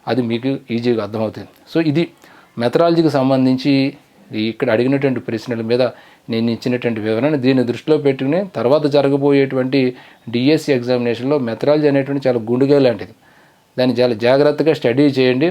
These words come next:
ఇప్పటికీ కూడా కొన్ని టాపిక్స్ కనుక డౌట్ ఉంటే మురళీధర్ క్లాస్ రూమ్ యాప్‌ని డౌన్లోడ్ చేసుకోండి. అందులో మెథడాలజీ క్లాసులు ఉంటే మీరు చదవని, లేదా మీకు తెలియనటువంటి టాపిక్స్ టక టక టక చూసుకుని just బ్రీఫ్గా దాని మీద ఒక అవగాహన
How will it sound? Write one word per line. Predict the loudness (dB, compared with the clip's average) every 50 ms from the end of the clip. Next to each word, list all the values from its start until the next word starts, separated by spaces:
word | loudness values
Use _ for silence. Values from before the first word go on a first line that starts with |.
| -2 -4 -4
ఇప్పటికీ | -2 -2 0 2 2 2 2
కూడా | 2 2 2
కొన్ని | 2 0 0 2 2
టాపిక్స్ | 2 0 0 -2 -2 0 0 0
కనుక | 0 2 2 2
డౌట్ | 2 2 2 0 -2
ఉంటే | -2 -2 -2 0
మురళీధర్ | 0 0 0 2 2 0 0 0
క్లాస్ | 2 0 0 0 -2
రూమ్ | -2 0 0
యాప్‌ని | 0 0 -2 -4 -4 -2 0
డౌన్లోడ్ | 0 0 0 0 -2 -2 -2
చేసుకోండి. | -4 -4 -4 -6 -8 -8 -8 -10 -14 -20 -20 -20 -20 -12 -6 -2
అందులో | 0 2 2 2 2
మెథడాలజీ | 0 0 0 0 0 0 0 -2 0
క్లాసులు | 0 0 0 0 -2 -6 -6
ఉంటే | -2 -2 -2 -2 -2 -6 -14 -20 _ _ -4 0
మీరు | 0 2 2 2 0 2 0
చదవని, | 2 2 4 2 2 2 2 0 -2 -4 _ _ _ -6 -2 -2
లేదా | -2 0 -2 -4
మీకు | -6 -6 -4 0
తెలియనటువంటి | 2 4 4 4 4 2 2 0 0 2 2
టాపిక్స్ | 0 2 0 -4 -4 -2 -2
టక | -2 0 0 -2
టక | 0 0 -2
టక | 0 -2 -2 -2 0
చూసుకుని | -2 -2 0 0 -2 -2 -2 -2 -4 -10 -18 -20 _ _ _ -2 -2
just | -2 0 0 -2 -2 0 2
బ్రీఫ్గా | 2 2 2 2 2 2 2 2 2 0 0 0
దాని | 0 2 2
మీద | 2 2 2
ఒక | 2 2 2
అవగాహన | 4 2 2 2 0 -2